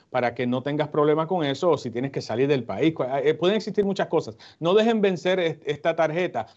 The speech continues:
aun cuando ya usted piensa que va a hacer la ciudadanía. Ahora, si ya estás seguro, tienes las cosas,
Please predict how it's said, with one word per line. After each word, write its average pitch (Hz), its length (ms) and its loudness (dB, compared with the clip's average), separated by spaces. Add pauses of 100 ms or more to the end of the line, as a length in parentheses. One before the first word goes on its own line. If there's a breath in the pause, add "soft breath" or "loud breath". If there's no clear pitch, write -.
aun 151 260 0
cuando 165 280 0
ya 143 140 -2
usted 151 380 -4
piensa 160 400 -4
que 135 80 -2
va 113 80 -2
a 113 40 -2
hacer 139 200 -4
la 135 120 -2
ciudadanía. 131 520 0
Ahora, 123 380 2 (260 loud breath)
si - 140 -12
ya 143 100 2
estás 190 240 -2
seguro, 170 560 4
tienes 135 260 -6
las 156 140 -4
cosas, 160 420 -2